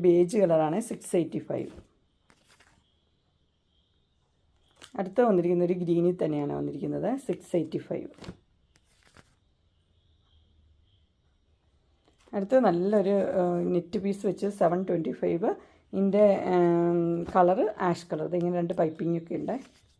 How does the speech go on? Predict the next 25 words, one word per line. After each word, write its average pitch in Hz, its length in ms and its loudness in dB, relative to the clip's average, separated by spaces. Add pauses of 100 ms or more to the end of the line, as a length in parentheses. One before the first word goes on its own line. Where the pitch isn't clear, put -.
(160)
നല്ല 185 340 -2
മോഡലാണ്. - 380 -10 (1300)
അടുത്ത 175 220 -8 (100)
അതിലും 202 380 -2
അടിപൊളി 170 320 0 (140)
നല്ല 175 180 -2 (140)
സോഫ്റ്റ് 185 440 0
ഒരു 180 140 -2
കോട്ടനാണ് 170 420 -2
വന്നിരിക്കുന്നത്. 160 540 -4 (160)
സെവൻ 170 220 0 (120)
സീറോ 180 260 0 (120)
ഫൈവ്. 156 280 -4 (480)
എംബ്രോയ്ഡറി 175 420 2
വർക്കൊക്കെ 175 380 -2
വെച്ചിട്ടുണ്ട്. 165 420 -4 (460)
കളറൊക്കെ 190 440 2
നോക്കിയാൽ 180 360 -4
നല്ല 170 220 -4
അടിപൊളി 175 500 -4
കളറാണ് 156 380 -4
വന്നിരിക്കുന്നത്. 151 500 -10 (1120)
പർപ്പിളും 180 540 -4 (200)
പിങ്കും 175 340 -2
കൂടെ 175 140 0